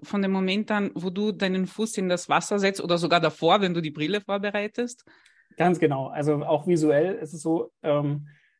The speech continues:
Speaker 2: ich kann mich damit tatsächlich richtig abschießen auch. Also das ist verrückt. Ähm, ich bin da so hoch konzentriert, dass ich auf dem Weg ins Wasser schon gar nicht mehr meine Umgebung wahrnehme. So
Speaker 1: Mhm.
Speaker 2: konzentriert bin ich eigentlich. Das bedeutet auch, wenn meine Tochter auf dem Weg,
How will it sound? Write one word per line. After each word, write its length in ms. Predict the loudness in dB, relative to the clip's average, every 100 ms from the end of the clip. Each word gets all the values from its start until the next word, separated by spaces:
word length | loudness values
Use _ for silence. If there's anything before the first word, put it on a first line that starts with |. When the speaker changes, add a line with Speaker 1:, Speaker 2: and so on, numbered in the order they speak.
| _
Speaker 2:
ich 120 | -12
kann 180 | 0 2
mich 120 | 4
damit 380 | 2 2 2 -4 -10 -10
tatsächlich 560 | -6 0 2 0 -2 -8
richtig 360 | -8 -8 -8
abschießen 640 | -4 -4 0 2 2 2 -2
auch. 260 | -2 -2
Also 200 | -2 0
das 180 | 0 0
ist 260 | -2 -4 2
verrückt. 460 | 6 6 2 -12 -2
Ähm, 300 | 0 0 0
ich 180 | -8 0
bin 380 | 2 4 2 -4 -6
da 220 | -2 4
so 160 | 4
hoch 180 | 4 2
konzentriert, 640 | 0 0 0 2 0 0 _ _ _ _ _ _
dass 200 | -2 0
ich 280 | 0 -4 -2
auf 200 | 0 2
dem 180 | 2 4
Weg 260 | 4 2 0
ins 300 | 0 0 0
Wasser 500 | 0 0 -6 -6 _ _ _
schon 240 | -12 -2 2
gar 100 | 4
nicht 160 | 4
mehr 100 | 4
meine 220 | 2 2 2
Umgebung 460 | 4 4 4 4
wahrnehme. 500 | 0 0 -6 -10 -16 -18 _
So 160 | -4 2
Speaker 1:
Mhm. 60 | 4
Speaker 2:
konzentriert 460 | 4 4 4 2
bin 140 | 2 -2
ich 140 | -4
eigentlich. 440 | -8 -8 -10 -14 _ _ -20 _ _
Das 80 | 0
bedeutet 400 | 4 6 4 4
auch, 200 | 2 4
wenn 120 | 4
meine 220 | 4 2
Tochter 340 | 2 2 4
auf 160 | 2 0
dem 120 | 2
Weg, 360 | 6 6 4